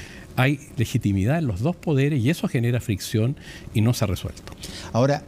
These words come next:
Speaker 2: tú eres una persona que fuiste miembro del Partido Demócrata Cristiano,
Speaker 1: Así es.
Speaker 2: saliste, formaste junto a otra gente el partido, la Federación Regionalista Verde Social, y hoy día,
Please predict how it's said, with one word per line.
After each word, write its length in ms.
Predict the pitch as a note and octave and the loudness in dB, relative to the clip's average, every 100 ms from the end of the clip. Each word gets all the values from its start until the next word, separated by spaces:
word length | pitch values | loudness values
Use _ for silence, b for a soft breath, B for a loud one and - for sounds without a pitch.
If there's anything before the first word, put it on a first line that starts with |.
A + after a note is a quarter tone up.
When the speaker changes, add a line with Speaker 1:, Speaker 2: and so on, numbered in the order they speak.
| - - B B B B - - - - - - - - - | -16 -18 B B B B -16 -16 -18 -18 -8 -6 -6 -4 0
Speaker 2:
tú 260 | D#3 D3 | 2 4
eres 200 | C3 B2+ | 2 2
una 200 | G2+ G#2 | 0 -2
persona 320 | F#2 - A#2 G#2+ | -2 -2 0 0
que 300 | G2+ G2 - - - - - | -2 -2 -6 -18 -20 -20 -18
fuiste 600 | - D3+ C#3 - F#2+ G2+ F#2+ | -2 0 0 -2 -4 -6 -2
miembro 400 | A2+ B2 G#2+ F#2+ | 0 2 0 0
del 100 | F2 | -2
Partido 300 | F2 F2 A2+ | -4 -2 0
Demócrata 280 | G#2 F2+ F2+ | 0 0 -2
Cristiano, 420 | F2+ - D3+ C3+ | 0 2 2 2
Speaker 1:
Así 80 | - | 0
es. 40 | |
Speaker 2:
saliste, 580 | - G2+ A2+ C#3 - B2+ | -2 0 2 0 -2 -6
formaste 800 | - E2+ G2+ B2+ - - A#2+ C3+ | -2 -2 0 0 -2 -2 -2 -2
junto 440 | - A2+ G2+ A2 G2 | -4 -4 0 0 2
a 60 | |
otra 220 | G2+ G#2+ | 0 -2
gente 640 | G2 - A2 G#2 A#2 - F#2 | -4 -2 -2 0 -2 -2 -2
el 140 | F2+ - - - | -2 -4 -12 -4
partido, 540 | F2 - G#2 G#2+ F#2 B B B - | -4 0 2 2 0 B B B -4
la 100 | F2 | -2
Federación 680 | - E2+ E2+ - A#2+ G#2+ - | 0 0 0 2 2 2 0
Regionalista 640 | E2+ G2 F#2 G#2 - G2 | 0 2 2 0 2 2
Verde 640 | G2 G#2 F#2+ F#2 E2+ E2+ | 2 2 2 2 0 -2
Social, 640 | - F2+ - D3 C3+ G2+ C3 B B B B - | -2 -4 0 0 2 0 -6 B B B B -2
y 80 | C#3 | 2
hoy 140 | D3 A#2+ | 4 4
día, 500 | A2 A3 C#3 D#2 | 2 2 0 -2